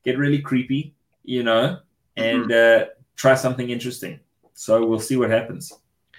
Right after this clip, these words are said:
Speaker 2: Now we're gonna see what happens here. I, I see our special guest. He's in the green room. He's waiting patiently, uh, to join us. Um, now, uh, uh, Jason Armstrong is our guest today, uh, filmmaker, musician,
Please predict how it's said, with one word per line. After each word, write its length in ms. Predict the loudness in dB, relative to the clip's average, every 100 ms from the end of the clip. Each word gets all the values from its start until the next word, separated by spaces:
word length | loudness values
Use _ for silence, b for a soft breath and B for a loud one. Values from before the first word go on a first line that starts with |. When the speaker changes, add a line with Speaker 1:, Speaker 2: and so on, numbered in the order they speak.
| b 0
Speaker 2:
Now 140 | 4
we're 140 | 6
gonna 160 | 6 6
see 220 | 4 4
what 100 | 6
happens 380 | 6 4 0 -4
here. 200 | 0 0
I, 120 | 0 -2
I 120 | -4
see 220 | -2 2
our 100 | 2
special 380 | 2 2 0 0
guest. 320 | 0 0 0
He's 160 | -6 -6
in 100 | -6
the 60 | -4
green 300 | -2 -2 -2
room. 260 | -4 -6
He's 200 | -10 -6
waiting 400 | 0 2 2 -4
patiently, 680 | -4 -4 -4 -6 -8 -10 -10 -8
uh, 220 | -6 -6
to 120 | -6
join 300 | -4 -4 -2
us. 260 | -4 -4 -6 B B B B 0
Um, 560 | 4 6 6 6 4 2
now, 440 | 2 6 6 4 2
uh, 420 | 2 4 4 2 0 -8 -14
uh, 100 | -12 -12 -6
Jason 440 | 0 0 0 -2
Armstrong 640 | 0 2 0 -2 -4 -4 -4
is 100 | -4
our 140 | -4
guest 320 | -2 -4 -6 -6
today, 400 | 0 0 0 b b b b
uh, 320 | 0 2 0 -2 -8
filmmaker, 720 | 0 2 4 2 2 -2 0
musician, 640 | 2 4 4 2 0 -4